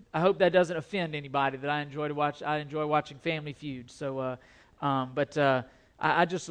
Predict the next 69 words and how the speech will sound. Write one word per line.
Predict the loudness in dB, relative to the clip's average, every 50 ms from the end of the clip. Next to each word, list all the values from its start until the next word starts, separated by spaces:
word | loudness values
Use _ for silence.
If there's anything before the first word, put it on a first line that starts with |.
| 0 4
I | 6 6
love | 8 8 8 6 6
when | 4 0 -4
you | -6 4
put | 6 6 6 6
people | 2 -2 0 0 0
in | 0 -2
pressure | -2 2 4 4 4 4 2 -2 -2
situations | 2 2 2 2 2 2 6 6 6 6 6 2 -4 -10 -8
and | -6 -4
there's | -4 -4 -4
a | -6
time | -4 0 2 4 4 4 2
clock | 4 6 6 6 6 6
on | 6 6 6 6 4
and | 0 -4
you | -4 0
ask | 2 4 4 4 4 2 -2 -2
them | -2 -2 -2 -8 -14 -18 _ _ _ _ _ _ _ _ -10
a | -10 -10
question. | 0 6 8 10 10 8 6 0 -2 0 2
I | 2 2
just | 0 0 0 4
love | 6 8 8 8
to | 6 4
hear | 4 4
the | 4 4
answers | 2 2 2 0 -2 -6 -10 -8
they | -6 -6 -4
give. | -2 -2 -2 -2 -2 -4 -8 -12 _ _ _ _ _ _ _ _ _ _ _ _ _
Pressure | 6 6 6 6 6 2
can | -2 -2 0
do | 0 0 -2
some | -2 -4
crazy | 2 6 6 6 6 4 0
things | 0 0 0 0 -2 -6 -6
to | -2 2 2
us. | 2 2 4
I, | 6 8 8 10 10 8
I | 6
saw | 6 6 6 6 6
the | 6 6
other | 4 4
day, | 6 6 8 8 6
just | 4 -2 -6 -8
a | -2
side | 4 6 6 6 6
note, | 2 -2 -4
this | -4 -4 -6
is | -6 -2
where | 0 2 2
A | 4 2 0 -2
D | -2 -2
D | 0 -2 -2
kicks | -2 -4 -6 -8 -6 -6
in | -6 -6 -6
and | -4 -4
not | -2 -2 -2
real | -2 -4 -6
good. | -4 -4 -2 -2 -2 -2
This | -4 -6 -6
is | -2
why | -2 0 0 0
sermons | -2 -4 -4 -4 -4 -8 -10 -8
end | -8 -6
up | -6
being | -6 -6 -8
fifty-five | -8 -8 -10 -8 -4 -2 0 0 0
minutes | -2 -6 -8 -10 -12 -16 -20